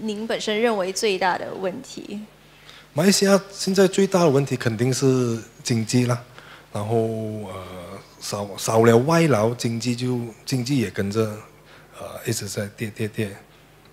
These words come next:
Speaker 2: 然后还有什么呢？
Speaker 1: 还有，因为我们也知道说，呃，也有一直在强调关于贪污这一个部分。
Speaker 2: 啊，贪污也是会影-，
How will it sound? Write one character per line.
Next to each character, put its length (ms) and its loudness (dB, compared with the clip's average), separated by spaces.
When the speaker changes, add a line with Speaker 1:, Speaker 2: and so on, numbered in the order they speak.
Speaker 2:
然 100 -10
后 160 -8
还 100 -12
有 60 -8
什 160 -14
么 60 -18
呢？ 60 -20
Speaker 1:
还 100 -10
有， 140 -4
因 60 -2
为 60 0
我 100 -2
们 120 -2
也 60 -4
知 60 -8
道 140 0
说， 140 -2
呃， 180 -6
也 240 -10
有 140 -10
一 100 -16
直 200 -2
在 160 0
强 280 -6
调 220 -2
关 160 -8
于 60 -12
贪 260 -8
污 100 -10
这 180 -8
一 180 -4
个 460 -14
部 120 -6
分。 180 -10
Speaker 2:
啊， 80 -6
贪 240 4
污 240 2
也 140 -2
是 200 -6
会 180 2
影-， 440 -4